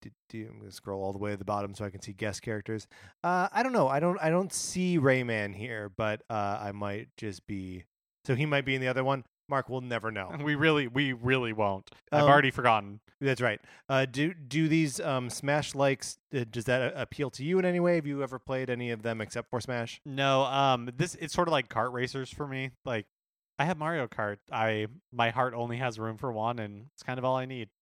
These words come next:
Speaker 1: But that closes you off to Mod Nation Racers, which is one of the best karting games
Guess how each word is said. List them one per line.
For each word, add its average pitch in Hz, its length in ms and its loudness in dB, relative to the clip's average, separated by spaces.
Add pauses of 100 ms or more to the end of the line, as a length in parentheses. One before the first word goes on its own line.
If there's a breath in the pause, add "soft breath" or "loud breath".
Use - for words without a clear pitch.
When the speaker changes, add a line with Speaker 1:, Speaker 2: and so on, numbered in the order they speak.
Speaker 1:
But 135 80 -12
that 180 200 -8
closes 160 440 0
you 135 100 4
off 160 180 0
to 135 80 -8
Mod 139 300 -4
Nation 147 380 -2
Racers, 123 580 -2 (220)
which 156 180 -8
is 156 140 -10
one 170 180 8
of 185 80 8
the 175 100 6
best 156 380 4
karting 170 380 -2
games 165 260 0